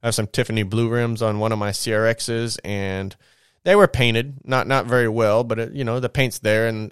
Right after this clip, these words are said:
there's, like, a couple chip areas, and I really wanna redo them. I wanna redo them in a flawless form, and powder coating's the way to go. You do it one time, and I don't have to worry about it. From there, plus the pop that you get, it's hard to match with the paint. Um,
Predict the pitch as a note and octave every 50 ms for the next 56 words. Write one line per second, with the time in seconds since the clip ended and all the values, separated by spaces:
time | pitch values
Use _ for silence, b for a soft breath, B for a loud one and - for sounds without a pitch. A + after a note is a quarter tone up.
0 | - - B2 B2+ A#2 A#2+ A2+ A2 A2+ G#2 - - C3 A2+ G#2+ G2 - - B2 A#2
1 | - - G2+ A#2+ A#2 A2+ A2+ A2+ A2+ A2+ A2+ A2 G#2 G#2 G#2 G#2+ A2 A2+ A2 G#2+
2 | G#2+ G#2+ G#2 G2+ G2+ A2 A#2 A#2 A2 G2+ A2+ A#2+ A#2+ A#2 A#2+ B2 B2+ B2 A#2 A2
3 | G#2+ G#2+ G#2 G2 F#2+ - - - G#2 A2 A2 G#2 A2 G#2+ A2 A2 G#2+ G#2 G2+ F#2+
4 | F#2+ - - A2+ A2+ G#2+ G#2+ G#2 G2+ - - - A2+ A2 A2 A2+ A2 G#2 - -
5 | G2+ G#2 G2+ G2+ G2 G2 - _ _ _ _ _ _ _ _ _ - - B2 A#2+
6 | A#2 A2 - A#2+ A#2 A2 A2 G#2 F#2+ G#2 G2+ G#2+ G#2+ G#2 G2+ G2 G2 G#2+ G#2+ A2
7 | A2 G#2+ B2 - - G#2+ G#2+ A#2 A#2 G#2+ - A#2 A#2 A2+ G#2+ - A#2 A2+ A#2 A2+
8 | A2 G#2+ G#2+ G#2+ G#2+ A2 A2 - G#2 G#2 A2 A2+ A#2 A#2 A2+ B2 B2 B2 B2 -
9 | - - G#2+ G2+ G#2 A2+ B2 B2+ B2+ C3 B2+ - - A#2+ A#2 A2 - - - G2
10 | - B2 A#2 A2+ - - - A#2 - - A2+ A2+ A#2 A#2+ A#2 A#2 - _ b b
11 | b b b b b b b b b b - - C3 B2 A#2 A#2 A#2+ B2 B2+ B2+
12 | B2 - B2+ A2 - A2+ - C3 B2 C3 C3 - _ - A2 A2 A2 G#2+ G#2+ G2+
13 | F#2